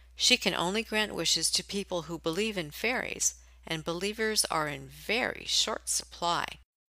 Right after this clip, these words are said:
That is, until she finds Anna, a cute yet lonely woman with an honest belief in Tildy's kind, a belief strong enough to allow Tildy to not only grant her wish,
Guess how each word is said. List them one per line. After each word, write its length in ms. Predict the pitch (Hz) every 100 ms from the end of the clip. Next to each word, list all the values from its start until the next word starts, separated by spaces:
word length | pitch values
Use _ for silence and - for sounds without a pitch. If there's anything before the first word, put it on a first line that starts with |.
| _ _ _ _ _ _ _
That 220 | - 175 220
is, 420 | 311 - - -
until 320 | 156 - 254
she 200 | 254 277
finds 420 | 254 247 240 233 -
Anna, 400 | 175 175 135 - - _
a 120 | 185
cute 460 | - - - 240 -
yet 220 | - 196 -
lonely 400 | 196 220 247 233
woman 420 | 190 143 151 147
with 200 | 160 -
an 100 | 156
honest 500 | - 160 190 214 -
belief 420 | - 208 160 143 151
in 140 | 151
Tildy's 480 | - 220 196 170 147
kind, 580 | - - 190 147 - - - _ _ _ _
a 80 | -
belief 360 | 170 190 220 214
strong 480 | - - 202 226
enough 400 | 240 175 135 -
to 160 | - 170
allow 340 | 165 175 202
Tildy 460 | 226 - 180 - 165
to 200 | - 170
not 220 | 175 180
only 220 | 180 156
grant 380 | 165 - 175 160
her 140 | - 143
wish, 520 | 175 247 190 -